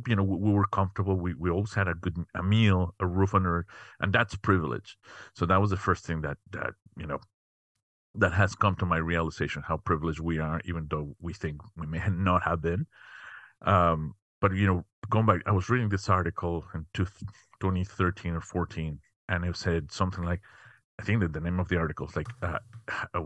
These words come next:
it, it is, it, it is expensive to be poor.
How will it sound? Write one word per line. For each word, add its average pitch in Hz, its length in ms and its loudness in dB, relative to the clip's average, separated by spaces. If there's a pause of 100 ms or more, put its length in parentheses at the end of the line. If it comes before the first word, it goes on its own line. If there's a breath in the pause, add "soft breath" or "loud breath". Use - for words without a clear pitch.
(280)
it, 98 180 -2
it 104 140 4
is, 98 240 2 (420)
it, 98 100 -2 (180)
it 110 180 2
is 107 140 0
expensive - 580 0
to 92 100 2
be 87 120 -2
poor. 82 420 -2